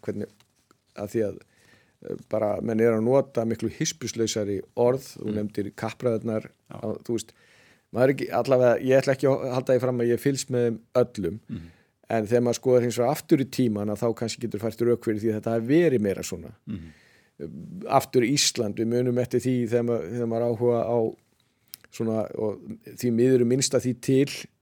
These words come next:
Speaker 1: sko, þarna ennþá, það eru meira frásagnir, en, en, en, eh, menn létu það svona meira, sko, það var harðari orðræða
Speaker 2: Mm.
Speaker 1: og þótti sjálfsögð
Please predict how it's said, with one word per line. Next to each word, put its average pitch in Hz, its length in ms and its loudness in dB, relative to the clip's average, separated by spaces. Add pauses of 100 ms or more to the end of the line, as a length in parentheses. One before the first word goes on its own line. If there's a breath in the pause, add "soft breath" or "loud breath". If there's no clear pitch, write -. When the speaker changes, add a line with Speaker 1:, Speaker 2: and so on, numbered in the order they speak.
(100)
Speaker 1:
sko, 117 360 2
þarna 110 320 -2
ennþá, 135 460 0
það 104 100 -6
eru 107 120 0
meira 110 260 2
frásagnir, 143 680 -2 (720 soft breath)
en, 104 200 -2
en, 104 320 -6 (160)
en, 107 280 -4
eh, - 1040 -8
menn 117 360 0
létu 135 420 4
það 123 160 2
svona 123 180 -2
meira, 123 420 2
sko, - 220 -4 (760)
það 117 180 -2
var 120 120 4
harðari 139 560 4
orðræða 120 840 4
Speaker 2:
Mm. 107 260 -4
Speaker 1:
og - 80 -8
þótti 131 280 2
sjálfsögð 135 720 2